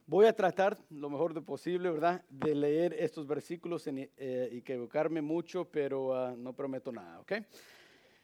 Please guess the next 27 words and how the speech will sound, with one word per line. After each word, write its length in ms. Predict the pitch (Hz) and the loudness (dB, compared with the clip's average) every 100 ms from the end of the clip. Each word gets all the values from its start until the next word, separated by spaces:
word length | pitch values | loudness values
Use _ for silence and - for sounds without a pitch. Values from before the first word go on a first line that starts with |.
| _ _ | _ _
Dice, 320 | 160 247 247 | 0 4 4
"Pero 180 | 240 226 | 8 10
los 200 | 208 196 | 8 6
hombres 400 | 214 262 277 285 | 6 6 6 8
de 100 | 240 | 10
Efraín 400 | 226 214 214 240 | 8 8 6 6
le 80 | 233 | 6
dijeron, 800 | 214 180 226 220 185 139 123 120 _ _ _ _ _ - | 4 0 6 6 6 0 -6 -10 _ _ _ _ _ 2
'¿Qué 320 | 277 277 277 | 10 12 12
es 140 | 262 | 10
esto 440 | 240 247 - 196 170 | 6 4 2 0 4
que 160 | 180 | 6
has 220 | 202 202 214 | 8 8 6
hecho 300 | 233 - 208 | 6 2 0
con 160 | 190 | 2
nosotros, 720 | 175 - 180 185 247 262 - _ _ _ _ _ _ _ _ - | 2 2 0 0 -6 -6 -12 _ _ _ _ _ _ _ _ -6
no 400 | 175 190 220 240 | 2 10 12 12
llamándonos 800 | 220 190 190 226 233 233 233 233 | 10 8 6 6 6 6 6 2
cuando 460 | 208 196 190 185 | 6 6 6 2
ibas 380 | 185 202 233 208 | 2 4 4 6
a 80 | 202 | 6
la 120 | 180 | 6
guerra 380 | 160 190 208 220 | 6 4 6 2
contra 380 | 190 180 175 175 | 2 2 4 4
Madián?' 720 | 165 160 151 165 220 269 247 - _ _ _ _ _ _ - | 4 2 2 4 4 2 -2 -12 _ _ _ _ _ _ -4
Y 140 | 196 | 2
le 440 | 196 202 196 - | 4 6 4 0